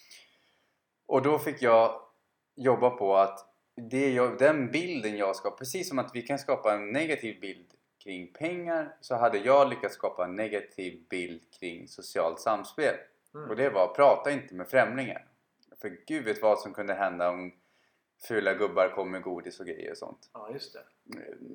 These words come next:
Speaker 1: Problemet med mitt undermedvetna, den tog, den drog inte association att det bara var gamla gubbar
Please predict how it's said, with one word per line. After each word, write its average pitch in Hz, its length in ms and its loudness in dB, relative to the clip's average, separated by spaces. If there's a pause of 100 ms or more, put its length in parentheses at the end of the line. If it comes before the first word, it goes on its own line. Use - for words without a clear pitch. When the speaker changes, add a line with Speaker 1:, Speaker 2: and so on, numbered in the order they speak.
(120)
Speaker 1:
Problemet 123 500 -2
med 107 120 -6
mitt 175 240 -6
undermedvetna, 92 420 -6
den 113 200 -4
tog, 127 300 -4
den 120 160 0
drog 139 220 -4
inte 107 220 -2
association 95 460 -6
att 90 80 -4
det 95 80 -6
bara 87 260 4
var 87 120 2
gamla 87 260 -4
gubbar 101 600 2